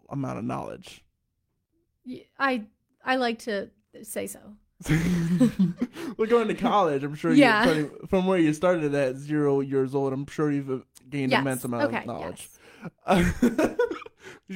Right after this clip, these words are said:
Speaker 1: just, you just came out just dancing immediately, right?
Speaker 2: Yeah. D-,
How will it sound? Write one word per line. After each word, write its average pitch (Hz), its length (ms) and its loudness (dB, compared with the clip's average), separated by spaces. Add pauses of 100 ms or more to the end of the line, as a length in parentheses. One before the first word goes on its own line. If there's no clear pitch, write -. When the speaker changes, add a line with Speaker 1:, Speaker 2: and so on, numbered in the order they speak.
Speaker 1:
just, 160 80 -18 (140)
you 151 100 -12
just 151 200 -14
came 156 240 -6
out 139 320 -4 (100)
just 127 260 -10 (960)
dancing 151 580 -2 (1000)
immediately, 160 680 -2 (920)
right? 151 320 -2 (180)
Speaker 2:
Yeah. 254 600 4 (200)
D-, 254 120 -8